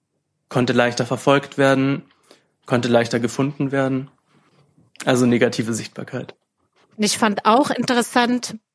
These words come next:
Speaker 2: das will ich vielleicht noch kurz teilen, bevor ich zu dir überleite, Sabir. Ich habe in einer der Podcast-Folgen mit Katharina Brunner vom Forum Queeres Archiv gesprochen, die so ein Projekt hatte, wo sie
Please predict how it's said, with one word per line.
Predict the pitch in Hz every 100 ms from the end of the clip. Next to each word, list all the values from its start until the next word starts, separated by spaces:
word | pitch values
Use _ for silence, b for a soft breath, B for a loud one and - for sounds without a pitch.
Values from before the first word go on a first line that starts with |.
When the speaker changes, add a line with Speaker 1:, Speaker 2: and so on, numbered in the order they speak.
| b b
Speaker 2:
das | - - -
will | 208
ich | -
vielleicht | 220 208 226
noch | -
kurz | - 220 -
teilen, | - 214 240 240
bevor | 214 -
ich | 214 -
zu | 233
dir | - 254 262
überleite, | 240 226 220 214 220 233 226 226
Sabir. | 220 220 220 226 226 233 B B B _ _ _ _ _ _ 185
Ich | 190
habe | 220 -
in | 208 202
einer | 214 226 226
der | 214 208 202 196 196 - 226
Podcast-Folgen | 214 233 - 254 - - 226 226 226 220
mit | 214 -
Katharina | 254 214 208 214 208
Brunner | 190 - 226 294 330 330
vom | 311 - 226
Forum | 220 - 220 240 220
Queeres | - 214 208
Archiv | - 190 - 262 339 -
gesprochen, | 247 - - 233 - 311 381 - B B B B B B _ -
die | 220 220
so | -
ein | 214 214
Projekt | - 196 254 -
hatte, | 226 220 - 208
wo | 226 220
sie | 202 220 208 208